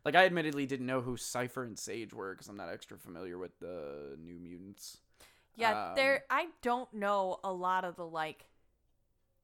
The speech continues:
Speaker 2: outlying mutants. I, I've
Speaker 1: Mm-hmm.
Speaker 2: never been that deep into mutant land,
Speaker 1: Yeah.
Speaker 2: to be quite honest. Like, I know some of the fringy folk, but
Speaker 1: Yeah.
Speaker 2: not many. And that,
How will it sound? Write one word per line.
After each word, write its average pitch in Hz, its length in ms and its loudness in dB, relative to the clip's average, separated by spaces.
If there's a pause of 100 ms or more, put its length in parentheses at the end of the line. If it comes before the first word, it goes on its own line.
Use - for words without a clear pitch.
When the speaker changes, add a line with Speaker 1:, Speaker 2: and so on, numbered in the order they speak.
(120)
Speaker 2:
outlying 185 1200 -2
mutants. 190 460 -8 (120)
I, 175 320 -2
I've 185 160 -2
Speaker 1:
Mm-hmm. 208 140 -4
Speaker 2:
never 226 300 2
been 185 500 -4
that 185 220 2 (220)
deep 180 320 -8 (120)
into 208 560 -6
mutant 277 440 -6
land, 302 560 0
Speaker 1:
Yeah. - 140 0 (240)
Speaker 2:
to 285 100 0
be 302 140 0
quite - 300 4
honest. 311 500 2
Like, 226 160 0
I 226 100 2
know 233 160 0
some 202 300 -4
of 214 60 -2
the 220 100 -4
fringy 226 420 -6
folk, 233 400 -4
but 208 160 -4
Speaker 1:
Yeah. 208 60 -6
Speaker 2:
not 196 280 0
many. 185 400 -6 (540)
And 180 560 0 (720)
that, 202 300 4